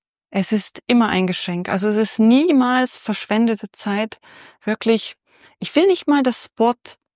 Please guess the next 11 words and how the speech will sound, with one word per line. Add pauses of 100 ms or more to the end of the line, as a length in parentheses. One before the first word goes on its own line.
(140)
an
sich
selbst
arbeiten
verwenden,
denn
es
ist
wirklich
kein
wirklich,